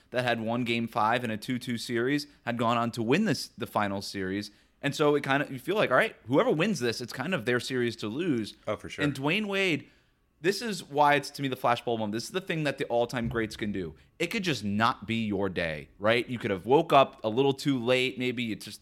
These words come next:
Speaker 1: you were in too much traffic on the way down to the arena. Something's going on. You're not
Speaker 2: Yeah.
Speaker 1: feeling it. Maybe your knee's bothering you more than it was before. Whatever the reason was. And it just didn't, he just found a way to sort of conjure the feeling, just conjure a flow, conjure the touch back.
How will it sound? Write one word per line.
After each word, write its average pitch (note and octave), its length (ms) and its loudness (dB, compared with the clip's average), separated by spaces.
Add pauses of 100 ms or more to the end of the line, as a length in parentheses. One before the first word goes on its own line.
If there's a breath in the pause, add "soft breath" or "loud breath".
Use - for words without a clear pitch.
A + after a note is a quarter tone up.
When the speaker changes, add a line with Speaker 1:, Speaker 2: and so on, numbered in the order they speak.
Speaker 1:
you A2+ 80 -16
were G#2 140 -6
in G2 80 -6
too D#3+ 120 0
much C#3 200 -2
traffic C3+ 360 2
on A#2 120 -2
the A2+ 60 -4
way B2 140 2
down B2 200 2
to A#2 80 -2
the G#2 100 -4
arena. A#2+ 480 -2 (240 soft breath)
Something's D#3+ 320 0
going C3+ 300 2
on. B2+ 240 2
You're A#2 100 -4
not C#3 220 2
Speaker 2:
Yeah. D#2+ 100 -6
Speaker 1:
feeling C3 380 0
it. C3 120 0
Maybe C#3 200 -4
your G#2+ 100 -2
knee's C3+ 280 0
bothering C3+ 420 4
you B2+ 100 0
more B2 180 2
than A#2+ 120 0
it G2 80 -2
was A2+ 180 2
before. A#2 400 0 (220 loud breath)
Whatever G3+ 400 4
the F3 80 0
reason C3+ 380 2
was. G#2+ 340 0 (420 soft breath)
And C3 380 2 (460)
it C#3+ 120 0
just C#3 220 -2
didn't, C#3 200 -2 (200)
he C#3 160 -4
just D#3 180 -4 (840)
found G#3 260 2
a A#3 60 4
way D3+ 320 2
to C3+ 80 2
sort C#3 180 -6
of A#2+ 140 -10
conjure D3 580 2
the B2 120 0
feeling, A2 520 -4
just G#2+ 180 -10
conjure D#3 480 2
a B2+ 60 4
flow, A#2+ 580 2
conjure D#3 460 -2
the C#3 100 4
touch - 520 0
back. B2+ 400 -2